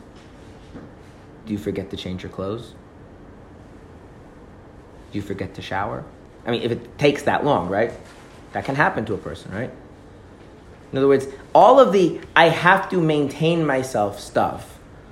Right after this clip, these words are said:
falls away when you're dealing with something which is really, really critical to you, right? Now, most of the time in daily life, we don't have stuff that that's critical to us that takes that long, right? So very rarely do you go, like, you know,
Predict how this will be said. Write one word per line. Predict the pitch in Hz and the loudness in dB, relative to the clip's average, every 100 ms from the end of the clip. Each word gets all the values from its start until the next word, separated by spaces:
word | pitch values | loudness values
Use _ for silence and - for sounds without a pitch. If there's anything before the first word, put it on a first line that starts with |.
| - | -20
falls | - - 170 165 143 | -6 4 6 6 4
away | 135 143 120 | 4 4 4
when | 117 | 0
you're | 117 | -2
dealing | 113 127 120 | 0 0 0
with | 113 | -2
something | 117 117 143 151 | -4 -4 -4 -2
which | 120 113 | -2 -2
is | 127 151 147 - - - - - - - - - - | -2 -2 -4 -14 -20 -20 -18 -18 -20 -20 -20 -18 -10
really, | 107 123 156 160 156 147 | -6 0 4 4 4 0
really | 117 120 131 123 | -4 -2 -2 -2
critical | 85 - 113 107 92 | -6 -4 -4 -4 -8
to | - - | -12 -14
you, | 71 - - - - - - | -14 -18 -20 -20 -20 -20 -10
right? | 107 110 | -8 -4
Now, | 123 120 - - - - - | -2 -2 -6 -18 -20 -20 -8
most | 131 165 180 | 0 2 2
of | 170 | -4
the | 151 | -4
time | 135 | -2
in | 120 | -2
daily | 123 123 | 0 0
life, | 113 113 | 0 0
we | 110 | -2
don't | 120 | -2
have | 110 113 107 | -4 -8 -8
stuff | - - | -10 -8
that | |
that's | 92 95 | -8 -8
critical | - 101 104 113 | -6 -6 -6 -6
to | 120 | -6
us | 110 | -8
that | 90 | -8
takes | 90 87 | -12 -10
that | 98 92 - | -10 -8 -8
long, | 98 82 | -8 -8
right? | 92 104 - | -4 -4 -4
So | - 92 - - - - | -6 -8 -10 -20 -20 0
very | 123 127 | 4 6
rarely | 117 117 110 | 6 4 2
do | 101 | 0
you | 98 101 | -2 -4
go, | 95 98 | -2 -2
like, | 95 90 - | -2 -4 -8
you | 95 | -8
know, | 85 | -10